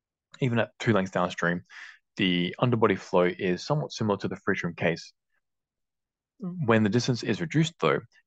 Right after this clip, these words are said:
the underbody of the un-, the performance of the underbody starts to worsen due to the flow arriving more disturbed into the diffuser, hence not being able to operate properly. Smaller distances, such as zero point five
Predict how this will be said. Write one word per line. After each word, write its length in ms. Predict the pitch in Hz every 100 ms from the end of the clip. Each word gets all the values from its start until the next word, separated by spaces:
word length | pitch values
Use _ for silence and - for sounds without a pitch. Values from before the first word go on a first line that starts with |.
| -
the 60 |
underbody 460 | 92 98 87 87 90 -
of 120 | 92
the 80 | 87
un-, 300 | 90 110 135 - _ _
the 200 | - 87 82 _
performance 420 | - - 104 101
of 80 | -
the 80 | 92
underbody 320 | 107 87 82
starts 280 | - 90 -
to 80 |
worsen 480 | 82 82 87 - 76 - - - - _
due 220 | - 104 98
to 220 | - 107
the 100 | 92
flow 280 | - - 95
arriving 560 | 90 87 87 90 90 -
more 220 | 104 92
disturbed 400 | 85 - 87 82
into 140 | 85
the 100 | -
diffuser, 380 | 92 - 147 110 - _ _ - - - _ -
hence 280 | 110 151 - _
not 280 | 113 107 104
being 140 | 104
able 160 | 95 92
to 100 | -
operate 300 | - 87 -
properly. 380 | - - - - _ _ _ - - _
Smaller 300 | - 117 120
distances, 400 | 110 - 107 127
such 180 | - 95
as 140 | 92 87 92
zero 160 | 95 92
point 180 | 92 -
five 540 | - 98 98 101 104